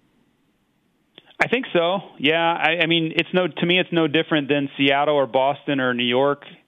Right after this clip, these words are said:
you know, in April. I think they're all basically the same situation. Uh, and having said all that, I think Saturday it's gonna be fine.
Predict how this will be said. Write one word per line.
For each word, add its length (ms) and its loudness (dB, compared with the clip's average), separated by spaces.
you 120 -10
know, 200 2
in 120 4
April. 360 0
I 60 -2
think 160 -2
they're 160 2
all 180 2
basically 380 -2
the 200 -2
same 440 0
situation. 840 -2
Uh, 380 0
and 300 -2
having 420 0
said 140 2
all 140 4
that, 160 4
I 100 0
think 240 -2
Saturday 260 2
it's 120 -2
gonna 140 0
be 140 0
fine. 300 -2